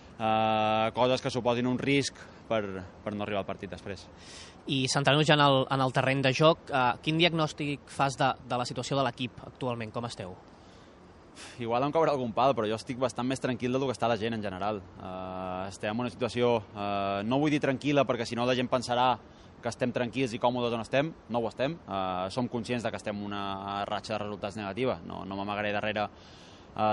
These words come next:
Speaker 1: darrere tot això, que els partits també no han sigut, eh, tot lo bons que haurien de ser, eh, tot i que, clar, eh, la gent està, pensa més en abast perquè ve un calendari fotut, per no sé què.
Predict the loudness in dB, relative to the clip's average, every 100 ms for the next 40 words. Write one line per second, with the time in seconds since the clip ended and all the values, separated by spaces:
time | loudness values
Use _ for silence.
0 | 2 0 0 -2 0 4 4 2 -8 -8
1 | -8 -6 -4 -4 -2 -4 -6 -6 -4 -6
2 | -8 -8 -4 -2 2 2 4 2 0 0
3 | 0 0 0 4 4 2 -10 -8 -2 2
4 | 2 0 -2 -6 -6 -2 -2 -4 -12 -8
5 | -6 -4 -4 -6 -4 -4 -6 0 2 2
6 | 2 0 0 -2 -2 -2 -2 0 4 8
7 | 8 8 2 -4 -2 -2 0 0 -2 -2
8 | 0 4 4 2 -2 -2 -2 0